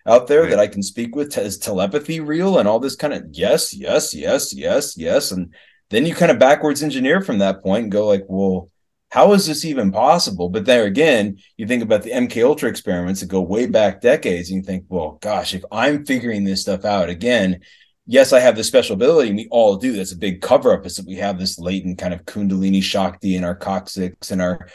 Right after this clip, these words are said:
Speaker 1: sacrum. You know, the holiest of holies is the holiest bone that we've got is, like, the sacrum and all this kind of stuff. But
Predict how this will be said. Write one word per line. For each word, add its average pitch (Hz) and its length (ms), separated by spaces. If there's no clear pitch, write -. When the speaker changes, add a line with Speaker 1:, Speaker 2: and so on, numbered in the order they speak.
Speaker 1:
sacrum. 107 640
You 98 80
know, 98 80
the 90 140
holiest 110 520
of 98 120
holies 101 440
is 92 160
the 92 140
holiest 104 580
bone 107 340
that 95 100
we've 95 180
got 101 300
is, 82 140
like, 87 160
the 87 100
sacrum 92 600
and 101 100
all 92 140
this 92 160
kind 92 180
of 90 60
stuff. 90 360
But 101 280